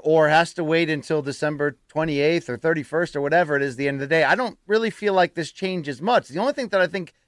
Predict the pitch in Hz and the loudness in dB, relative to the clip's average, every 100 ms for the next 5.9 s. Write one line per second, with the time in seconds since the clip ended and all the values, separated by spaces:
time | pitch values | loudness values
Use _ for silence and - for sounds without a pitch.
0 | - 160 139 - - 202 214 208 151 - | 0 0 0 -6 -4 -2 0 -2 -4 -6
1 | 160 147 - - 190 180 - 147 - 175 | -4 -4 -6 0 2 2 0 -4 -2 -2
2 | 170 160 156 117 - 247 - 156 143 131 | -2 -4 -10 -10 -4 -4 -2 0 0 0
3 | 123 117 - _ _ _ _ 160 180 151 | -2 -6 -12 _ _ _ _ 2 2 2
4 | 131 170 175 165 - 165 214 320 - 320 | 0 2 4 2 0 0 0 -2 -2 0
5 | 262 - 208 180 165 - 202 185 170 | 0 2 -2 -2 -6 -4 -4 -2 -6